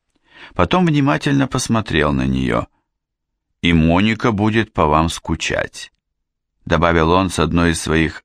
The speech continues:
редких улыбок. "Вы нужны ей". И вдруг, когда она уже собралась уходить, он протянул ей руку и добавил: "Если потом вы сможете вернуться,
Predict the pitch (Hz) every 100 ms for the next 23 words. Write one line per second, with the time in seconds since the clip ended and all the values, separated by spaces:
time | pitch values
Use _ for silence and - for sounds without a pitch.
0 | - 90 90 - - 80 - 92 85 82
1 | - - - - _ _ _ _ _ _
2 | _ - 82 90 95 90 85 78 82 85
3 | 87 69 65 50 - _ _ _ _ _
4 | _ _ _ - - 123 135 151 170 -
5 | 113 98 107 110 107 98 98 92 90 82
6 | 90 87 85 85 85 87 127 139 - _
7 | _ - 127 127 120 113 117 117 110 101
8 | 101 131 147 127 120 110 107 60 50 50
9 | 50 _ _ _ _ _ _ _ _ -
10 | 80 87 - 92 - 92 - 92 82 82
11 | 80 98 123 98 - 67 55 53 52 -
12 | - -